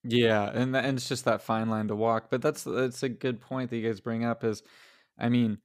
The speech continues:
w-, we have a very clear thing that they're,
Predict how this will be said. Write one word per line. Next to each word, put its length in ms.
w-, 120
we 200
have 220
a 100
very 260
clear 400
thing 440
that 180
they're, 380